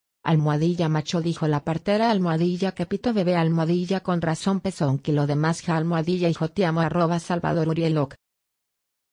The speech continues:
La rubia contó que eligió el nombre Salvador Uriel porque su hijo llegó para salvarla.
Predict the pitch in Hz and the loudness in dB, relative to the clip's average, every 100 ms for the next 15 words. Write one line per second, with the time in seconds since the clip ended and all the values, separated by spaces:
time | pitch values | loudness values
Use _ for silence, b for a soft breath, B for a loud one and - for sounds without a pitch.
0 | _ - 185 147 165 185 180 - 160 160 | _ -4 0 0 0 0 -2 0 -4 -2
1 | 180 170 160 156 - 196 185 180 151 156 | -4 -2 -2 -2 -4 -4 -2 0 -2 -2
2 | 151 175 160 151 156 156 175 190 185 170 | -2 -4 -2 0 0 0 0 0 0 -2
3 | 170 165 - 160 170 - 151 151 156 156 | -2 -4 -4 -4 -4 -2 0 0 0 0
4 | 170 160 196 185 165 151 139 139 | 0 -2 -2 -2 0 0 -2 -6